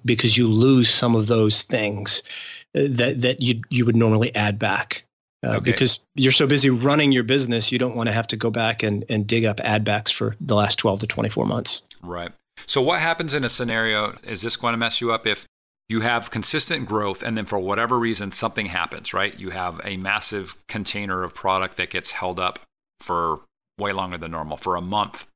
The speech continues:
Speaker 2: because of whatever, right, at the port. And it affects your sales for that month, and you go from two hundred grand down to thirty grand for the month, but it's in your trailing twelve months.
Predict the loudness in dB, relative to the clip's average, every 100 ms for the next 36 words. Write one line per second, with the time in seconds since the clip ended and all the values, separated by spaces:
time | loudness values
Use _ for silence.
0 | _ -14 -10 -10 -10 -12 -10 -4 -4 -4
1 | -6 -4 -2 -2 -8 -4 -4 -4 -12 -8
2 | -2 0 0 0 0 0 0 2 2 2
3 | 2 0 0 -2 -2 -4 -4 -4 -4 -4
4 | -4 -2 0 -2 -2 -2 0 0 -2 -4
5 | -4 -6 -4 -2 -2 -6 -6 -6 -8 -6
6 | -6 -8 _ _ _ _ _ _ 0 0
7 | 2 0 0 0 2 2 2 -2 -2 -2
8 | 0 -2 0 -4